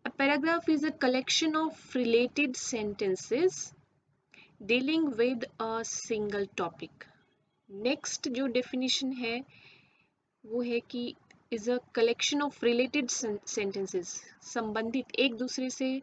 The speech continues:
संबंधित सेंटेंसेस का कलेक्शन होता है पैराग्राफ, dealing with a single topic, एक टॉपिक पे, एक टॉपिक को डील करता है। A para-, paragraph is a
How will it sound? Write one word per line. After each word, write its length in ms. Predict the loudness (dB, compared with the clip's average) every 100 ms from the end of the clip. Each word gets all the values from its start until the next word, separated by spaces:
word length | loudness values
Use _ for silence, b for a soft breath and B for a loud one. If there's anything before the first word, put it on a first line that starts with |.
| B B B
संबंधित 580 | -6 -4 -2 0 -2 -2
सेंटेंसेस 680 | -2 0 0 -2 -2 -6
का 180 | -4 -6
कलेक्शन 540 | -6 -2 -2 -4 -8 -8
होता 240 | -8 -6
है 80 | -6
पैराग्राफ, 540 | -4 -6 -4 -4 -4 _ B B B 0
dealing 400 | 4 6 4 2
with 140 | 2
a 220 | 0 0
single 300 | 0 0 -2 -4
topic, 240 | -8 -12 -12 -20 _
एक 180 | 2 2 0
टॉपिक 280 | 0 0 -6 _
पे, 180 | 0 0 _ _ _ _ _ _
एक 140 | 2 4
टॉपिक 280 | 0 0 -2
को 120 | 0
डील 280 | 0 0 -2
करता 300 | -4 -8 -10
है। 180 | -12 -16 _ _ _ _ _ _ _ b b b b _ -2
A 60 | 0
para-, 360 | 2 0 -2 -8 _
paragraph 520 | 0 0 0 -4 -4 -4
is 360 | 2 2 2 -4 -4
a 440 | -2 0 0 -2